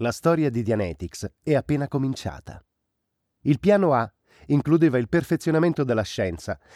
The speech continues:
la sua verifica su pazienti di ogni genere e, infine, la divulgazione di Dianetics in relazione alla terapia. Tale piano termina con la pubblicazione di questo libro. Il piano B comprende ulteriori ricerche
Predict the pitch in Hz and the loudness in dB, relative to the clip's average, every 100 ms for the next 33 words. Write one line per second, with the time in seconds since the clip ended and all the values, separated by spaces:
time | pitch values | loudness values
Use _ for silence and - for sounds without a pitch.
0 | - 127 - 139 131 160 - - 117 123 | -6 -4 -2 0 2 2 -2 -4 -4 -4
1 | 120 - 160 139 127 147 156 120 101 98 | -4 -2 -4 -2 2 2 4 0 0 -2
2 | 87 101 135 - 156 127 _ 101 101 - | -2 -4 -6 -2 -2 -2 _ -4 -4 -4
3 | 92 80 110 - - - - 170 165 170 | -8 -6 -6 -8 -20 -18 0 2 2 2
4 | 160 170 - 156 127 131 180 160 143 147 | 2 0 0 0 0 2 2 2 0 -4
5 | - 156 _ 156 160 165 165 - 131 135 | -6 -10 _ 0 2 2 0 0 -4 -2
6 | 139 131 131 117 - 71 60 - _ _ | -2 -2 -4 -4 -6 -10 -10 -16 _ _
7 | _ _ - 117 143 139 104 98 127 _ | _ _ 0 2 2 2 0 0 -2 _
8 | - 165 175 170 151 139 127 165 156 156 | 0 2 2 0 0 -2 -2 -2 -2 -2
9 | 147 - 135 135 127 127 139 101 73 67 | -2 -2 -2 -2 -4 -4 -4 -6 -6 -10
10 | 69 _ _ _ _ _ _ _ _ - | -12 _ _ _ _ _ _ _ _ -2
11 | 160 - 190 196 147 123 110 107 _ _ | -2 2 2 4 2 0 -2 -6 _ _
12 | - 165 156 180 156 139 160 160 180 156 | -2 0 2 2 2 0 2 2 4 2
13 | 127 110 151 156 - 165 | -2 -2 0 0 -2 -4